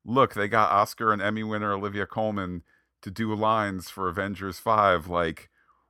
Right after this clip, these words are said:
"Watch out, the shield is falling," or, "Oh no, we need to get the blue cubes over into the red bin. Go, Avengers, go." Like, they're gonna give her good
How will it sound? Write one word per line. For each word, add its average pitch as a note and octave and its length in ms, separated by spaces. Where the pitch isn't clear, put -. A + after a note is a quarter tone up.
"Watch A#2+ 380
out, C3 300
the G#2+ 80
shield D#3 380
is A#2+ 160
falling," G2 720
or, F#2 500
"Oh C#3+ 180
no, C3+ 340
we G2+ 220
need C#3 220
to A#2 100
get G#2+ 320
the G2+ 460
blue C3+ 560
cubes C3+ 720
over C#3 420
into C#3+ 420
the D3 100
red D3+ 360
bin. F2 640
Go, C#3+ 280
Avengers, B2 540
go." C#3+ 280
Like, F2+ 160
they're C#3 120
gonna C#3 200
give A#2+ 180
her A2+ 140
good F#2+ 260